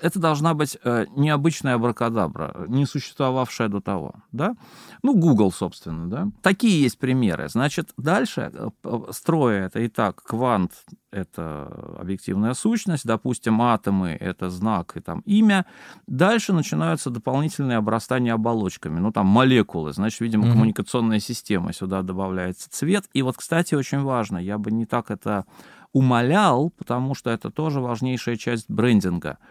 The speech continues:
Speaker 1: То, что мы называем бренд-нарратив. Давайте я приведу пример.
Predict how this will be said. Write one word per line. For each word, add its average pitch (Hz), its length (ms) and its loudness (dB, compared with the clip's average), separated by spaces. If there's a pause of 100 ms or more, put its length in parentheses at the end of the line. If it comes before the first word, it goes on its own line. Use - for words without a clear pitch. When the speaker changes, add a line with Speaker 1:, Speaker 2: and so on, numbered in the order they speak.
(300)
Speaker 1:
То, 175 120 4
что 156 140 -2
мы 139 100 2
называем 139 400 0
бренд-нарратив. 117 960 0 (340)
Давайте 143 340 0
я 123 80 0
приведу 123 380 -6
пример. 117 400 -2